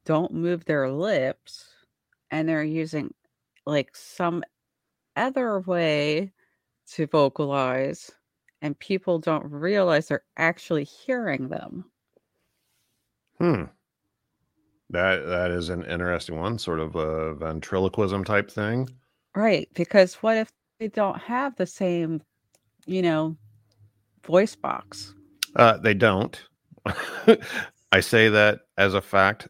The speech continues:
Speaker 2: even though I don't know it. It was actually pretty interesting. Uh, I was watching a clip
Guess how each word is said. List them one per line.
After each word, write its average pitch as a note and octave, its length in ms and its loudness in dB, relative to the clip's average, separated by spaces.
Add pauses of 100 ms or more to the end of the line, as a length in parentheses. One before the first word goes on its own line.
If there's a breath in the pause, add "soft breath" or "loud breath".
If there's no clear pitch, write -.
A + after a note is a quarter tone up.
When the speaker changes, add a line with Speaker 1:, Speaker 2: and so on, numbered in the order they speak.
(140)
Speaker 2:
even F#2 220 -2
though F#2+ 140 2
I F#2+ 80 2
don't F#2+ 200 -2
know F2+ 200 -2
it. - 120 -6 (720 soft breath)
It F#2 160 -2
was F2+ 140 -2 (120)
actually F#2 460 0
pretty F#2 580 -4
interesting. F2+ 720 -4
Uh, D#2+ 600 -8
I F2+ 220 -6
was F2+ 260 -4
watching F2+ 560 -2
a E2+ 200 -2
clip - 540 -4